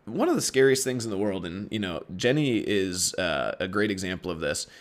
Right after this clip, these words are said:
She, the reason she was good at Olympic lifting was she was just not afraid to fail a heavy lift. And one time, I think she was snatching maybe, like, one seventy-five or one eighty-five, like, heavy weight, especially for, like, a little girl. Like, she was maybe one thirty something at the time.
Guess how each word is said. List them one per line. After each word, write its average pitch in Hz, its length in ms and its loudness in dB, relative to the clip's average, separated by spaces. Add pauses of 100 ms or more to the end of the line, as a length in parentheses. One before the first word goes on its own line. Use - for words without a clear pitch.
(180)
She, 214 640 0
the 110 340 -4
reason 202 300 2
she 131 140 0
was 110 100 2
good 107 160 2
at 98 40 2
Olympic 95 300 -2
lifting 87 300 -6
was 80 80 -6
she 147 160 -4
was 175 100 0
just - 180 -6
not 92 440 0
afraid 90 460 -2
to 76 80 -6
fail 76 520 -4
a - 60 -8
heavy 78 280 -6
lift. 64 360 -8 (360)
And - 120 -6
one 160 120 2
time, 190 280 2
I 156 80 4
think 185 180 -6
she - 100 0
was 175 120 0
snatching 101 360 -2
maybe, 95 140 -2
like, 67 160 -4
one 110 180 -2
seventy-five 107 840 0
or 80 60 -8
one 107 160 0
eighty-five, 110 600 4
like, - 180 2
heavy 226 360 2
weight, 101 380 0 (640)
especially 160 320 6
for, 170 120 2
like, 131 200 6
a 113 60 4
little 117 300 4
girl. 92 240 -2
Like, 73 140 -2
she 117 100 0
was 107 80 0
maybe 104 200 -2
one 104 200 -2
thirty 98 360 0
something 90 400 -6
at 82 80 -10
the 80 80 -10
time. 95 340 -4